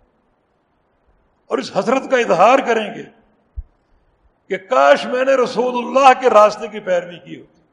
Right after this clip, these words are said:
اور کسی فلاں اور فلاں کو نہ مانا ہوتا،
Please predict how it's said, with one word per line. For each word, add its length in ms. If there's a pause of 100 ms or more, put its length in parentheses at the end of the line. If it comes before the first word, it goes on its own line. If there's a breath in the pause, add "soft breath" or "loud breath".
(1600)
اور 100
کسی 300
فلاں 400
اور 80 (100)
فلاں 300 (100)
کو 160 (800)
نہ 200
مانا 340
ہوتا، 280